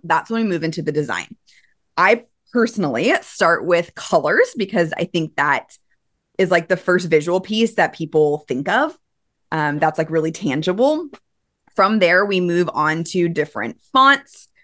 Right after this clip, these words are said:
Um, we combine the two of those things to create logos. We start looking at some icons to incorporate, if that makes sense, some patterns to incorporate, if that makes sense. Doesn't make sense for all brands, um,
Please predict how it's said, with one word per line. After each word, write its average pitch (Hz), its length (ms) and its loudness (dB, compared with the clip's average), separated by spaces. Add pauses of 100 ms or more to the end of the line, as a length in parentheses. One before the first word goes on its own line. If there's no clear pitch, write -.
(220)
Um, 147 420 -4
we 165 200 -2
combine 151 480 -2
the 151 80 0
two 170 220 0
of 151 100 -2
those 151 200 -2
things 156 300 -4
to 160 120 -4
create 143 460 -4
logos. 226 680 2
We 180 80 -4
start 151 380 0
looking 156 440 -2
at 131 360 -2
some - 240 -8
icons 196 460 0
to 208 100 -4
incorporate, 175 580 0
if - 140 -6
that 156 180 0
makes 160 200 -8
sense, 151 280 -4
some 143 160 -4
patterns 170 460 -2
to 170 80 -4
incorporate, 160 500 -2
if 151 140 -4
that 143 180 0
makes 147 240 -10
sense. 135 380 -4
Doesn't - 240 -4
make 180 100 -6
sense 143 220 -8
for - 200 -4
all 135 120 -4
brands, 156 480 -2 (400)
um, 143 400 0